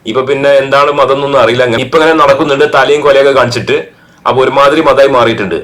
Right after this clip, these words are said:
പക്ഷെ ഇപ്പൊ മനസ്സിലായത് ഈ ഒരു അമ്മയുടെ മതം പണം മാത്രമാണ്, പണത്തിന് വേണ്ടി എന്തും ചെയ്യും, അതാണ് ഇപ്പോഴും ചെയ്തുകൊണ്ടിരിക്കുന്നത്. അപ്പൊ ഈ ഒരു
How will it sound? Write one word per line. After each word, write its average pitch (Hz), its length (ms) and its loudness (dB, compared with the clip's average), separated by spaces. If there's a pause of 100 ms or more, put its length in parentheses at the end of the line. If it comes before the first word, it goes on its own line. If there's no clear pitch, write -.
(120)
പക്ഷെ 120 240 -2
ഇപ്പൊ 160 480 0 (440)
മനസ്സിലായത് 156 560 2
ഈ 156 260 0
ഒരു 156 100 2
അമ്മയുടെ 135 400 0
മതം 117 580 -2 (300)
പണം 143 340 0
മാത്രമാണ്, 82 580 -2 (100)
പണത്തിന് 123 320 0
വേണ്ടി 131 220 -4
എന്തും 120 280 -4
ചെയ്യും, 87 280 -8
അതാണ് 127 240 0
ഇപ്പോഴും 143 360 -6
ചെയ്തുകൊണ്ടിരിക്കുന്നത്. 90 680 -6 (200)
അപ്പൊ 123 180 -4
ഈ 165 360 -4
ഒരു 190 320 0